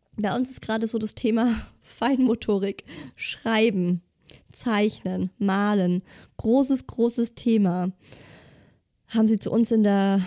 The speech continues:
normalen Grundschule gesagt, also unser Sohn kann nicht auf eine normale Grundschule gehen. Das sehen sie ganz, ganz, ähm, schwierig, weil er einfach nicht mit einem Stift richtig umgehen kann. Das liegt bei ihm daran, dass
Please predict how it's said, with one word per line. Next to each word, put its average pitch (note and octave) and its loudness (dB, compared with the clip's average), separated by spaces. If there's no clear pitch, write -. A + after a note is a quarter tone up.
normalen G3+ 4
Grundschule G#3 0
gesagt, G3 -6
also G3 -4
unser F#3+ 0
Sohn G3+ 0
kann F#3+ 0
nicht G#3 2
auf G3 -4
eine F#3+ 2
normale F#3 0
Grundschule G3 0
gehen. F3 0
Das F#3+ -2
sehen G3 2
sie F#3 -4
ganz, G3 -2
ganz, F#3+ -2
ähm, F3 0
schwierig, G#3 0
weil F#3 2
er F3+ 2
einfach F3 -2
nicht F3 0
mit F3 -2
einem E3+ 2
Stift - -2
richtig E3 -4
umgehen E3 -4
kann. E3+ -8
Das G3+ -10
liegt A3+ -2
bei F3 0
ihm A3+ 2
daran, F#3 2
dass F3 -2